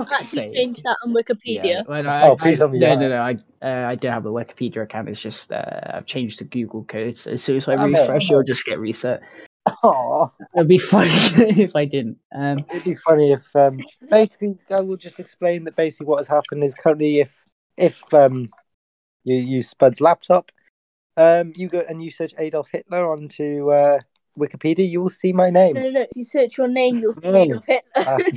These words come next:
Speaker 3: not
Speaker 1: <laughs> Yeah.
Speaker 3: That's not
Speaker 1: Um, I never realised you were German, Kaz, either. Anyway,
Speaker 3: Uh,
Speaker 1: um,
Speaker 3: yeah, wunderbar,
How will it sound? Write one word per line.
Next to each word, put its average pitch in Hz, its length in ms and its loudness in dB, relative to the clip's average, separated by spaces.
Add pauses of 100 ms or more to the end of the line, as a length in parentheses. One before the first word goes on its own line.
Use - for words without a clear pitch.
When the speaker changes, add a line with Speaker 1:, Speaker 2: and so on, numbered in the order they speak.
(320)
Speaker 3:
not 226 200 4
Speaker 1:
<laughs> - 0 -
Yeah. 262 120 6
Speaker 3:
That's 185 580 0
not - 180 -10 (800)
Speaker 1:
Um, 165 400 6 (760)
I - 100 -4
never 185 260 4
realised 185 260 6
you 139 60 -2
were 131 40 -2
German, 156 400 0
Kaz, 120 240 -8
either. 147 280 -4 (380)
Anyway, 214 300 6 (140)
Speaker 3:
Uh, 165 440 6
Speaker 1:
um, 170 180 -6
Speaker 3:
yeah, 160 120 0 (260)
wunderbar, 185 500 -6